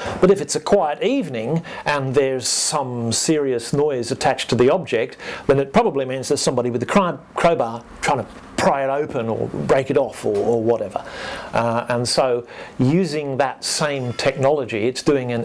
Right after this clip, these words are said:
electronic version of the same thing with a tiny computer embedded the sensor,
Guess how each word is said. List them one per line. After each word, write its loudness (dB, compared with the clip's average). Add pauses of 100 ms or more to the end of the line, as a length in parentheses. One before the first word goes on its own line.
electronic 0 (260)
version 2
of -6
the 2
same 0
thing 2
with -2
a -2
tiny -2
computer 0
embedded 2
the -2
sensor, 0